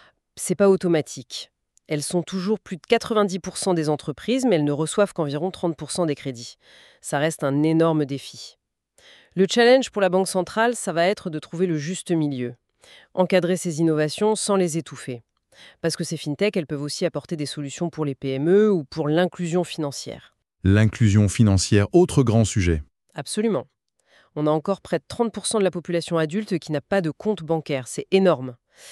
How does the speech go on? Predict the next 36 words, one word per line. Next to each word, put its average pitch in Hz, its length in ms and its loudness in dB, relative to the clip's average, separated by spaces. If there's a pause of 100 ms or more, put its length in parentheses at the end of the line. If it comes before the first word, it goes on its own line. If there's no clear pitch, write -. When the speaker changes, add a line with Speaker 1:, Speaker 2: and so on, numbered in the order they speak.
(260)
Speaker 1:
Et 165 260 0
à 147 100 0
l'autre 147 260 -4
bout 135 100 -8
du 135 140 -8
spectre, - 460 0 (180)
attention 202 420 0
aussi 233 240 0
au 214 80 -2
surendettement 220 680 0
des 214 80 6
ménages 202 340 6
avec 135 240 -4
la 131 160 -4
multiplication 160 760 -4
des 156 220 -2
offres 185 300 6
de 139 80 -6
crédits 143 320 -8
conso, 196 440 2
et 165 80 2
cetera. 127 400 -10 (600)
Donc 202 220 2
la 202 100 2
régulation 190 640 2 (280)
doit 175 180 4
jouer 202 160 2
sur 143 200 -4 (140)
plusieurs 254 380 2
tableaux. 139 320 2 (420)
Speaker 2:
On 98 120 6
voit 110 180 6
la 120 120 2
complexité, 113 720 2
ouais. 76 200 -2 (440)
Allez, 147 260 4